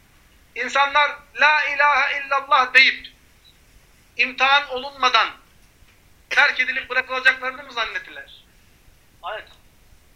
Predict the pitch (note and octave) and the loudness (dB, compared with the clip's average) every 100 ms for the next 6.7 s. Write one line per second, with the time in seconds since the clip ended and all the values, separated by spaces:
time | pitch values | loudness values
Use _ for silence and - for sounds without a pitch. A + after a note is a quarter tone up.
0 | _ _ _ B3+ A#3+ C4+ B3+ A#3+ A3+ A3+ | _ _ _ -10 -4 -2 0 0 -2 -2
1 | A#3 A3+ G#3+ C4 B3+ C4 - - - _ | -4 -2 0 2 0 -2 -6 -14 -20 _
2 | _ - B3 A3 G#3 - A3+ A#3+ G#3 F3+ | _ -6 -4 -4 -6 -10 -12 -8 -6 -6
3 | - - - _ _ _ _ _ _ B3 | -10 -12 -18 _ _ _ _ _ _ -10
4 | G3 E3 F3+ E3 - F3+ F3 E3+ - - | -10 -10 -6 -6 -6 -14 -18 -20 -20 -20
5 | F3 F3+ E3+ F#3 G3 F3 E3+ E3+ D#3+ D3 | -14 -12 -8 -8 -8 -6 -6 -8 -16 -18
6 | D3 D#3+ G3 - F#3 - G3+ | -18 -20 -20 -16 -16 -10 -6